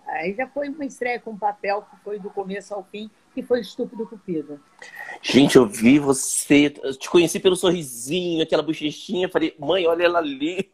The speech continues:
Speaker 2: <laughs>
Speaker 1: Meu
Speaker 2: Linda,
Speaker 1: Deus,
Speaker 2: maravilhosa.
Speaker 1: quantos anos, né?
Speaker 2: É, você
Speaker 1: Foi
Speaker 2: lavando o
Speaker 1: difícil.
Speaker 2: rosto, você lavando o rosto no primeiro, acho que primeiro capítulo na pia ali com as meninas. E eu falei,
Speaker 1: É.
Speaker 2: "Nossa, preto e branco."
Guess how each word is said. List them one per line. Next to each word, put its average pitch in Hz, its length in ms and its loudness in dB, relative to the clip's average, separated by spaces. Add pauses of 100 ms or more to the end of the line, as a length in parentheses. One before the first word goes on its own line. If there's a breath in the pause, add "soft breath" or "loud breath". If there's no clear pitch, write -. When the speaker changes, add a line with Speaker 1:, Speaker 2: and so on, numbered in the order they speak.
Speaker 2:
<laughs> 226 840 -8
Speaker 1:
Meu 185 140 0
Speaker 2:
Linda, 190 320 2
Speaker 1:
Deus, 214 100 8
Speaker 2:
maravilhosa. 147 440 2
Speaker 1:
quantos - 220 -8
anos, 196 600 -4 (300 soft breath)
né? 165 460 -2
Speaker 2:
É, 151 280 -6
você 143 180 2
Speaker 1:
Foi 190 60 10
Speaker 2:
lavando 180 360 6
o 170 40 4
Speaker 1:
difícil. 160 160 0
Speaker 2:
rosto, 180 460 -2 (160 soft breath)
você 131 200 -2
lavando 160 320 2
o - 20 -2
rosto 156 460 -4
no 135 100 -8
primeiro, 160 240 -4
acho - 40 -12
que - 100 -20
primeiro 196 180 -2
capítulo 156 640 -6
na 131 160 -2
pia 131 400 -4
ali 127 200 -8
com - 100 -8
as 131 120 -4
meninas. 123 640 -6 (400 soft breath)
E 131 100 -4
eu 143 60 0
falei, 151 320 -6
Speaker 1:
É. 151 100 -6
Speaker 2:
"Nossa, 139 600 -2
preto 151 240 -4
e - 20 -6
branco." 139 840 4